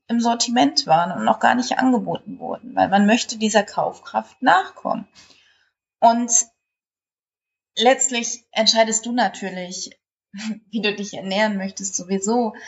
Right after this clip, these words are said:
aber, äh, versteh das jetzt auch bitte nicht falsch. Ich finde dieses Beispiel nur immer sehr, sehr anschaulich. Denn ich höre sehr oft von Menschen,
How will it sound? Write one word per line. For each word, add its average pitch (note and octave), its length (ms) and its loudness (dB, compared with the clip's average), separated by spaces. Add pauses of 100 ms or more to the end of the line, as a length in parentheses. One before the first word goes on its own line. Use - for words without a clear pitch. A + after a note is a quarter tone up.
(240)
aber, G3 500 6
äh, F#3+ 140 4
versteh G3 320 -2
das G3+ 200 2
jetzt G3 220 -8
auch G3 120 -12
bitte G3 240 -14
nicht F#3 240 -12
falsch. - 420 -4 (640)
Ich - 180 -2
finde A3+ 260 0
dieses G3 400 -4
Beispiel G#3 480 0
nur G3 140 0
immer G3 240 2
sehr, G3 240 0
sehr G3+ 220 -2
anschaulich. E3+ 720 -4 (760)
Denn G3+ 500 4 (420)
ich G3+ 200 0
höre G#3+ 440 -2
sehr F#3 520 2
oft F#3 260 -8
von F3+ 240 -6
Menschen, F3+ 760 -8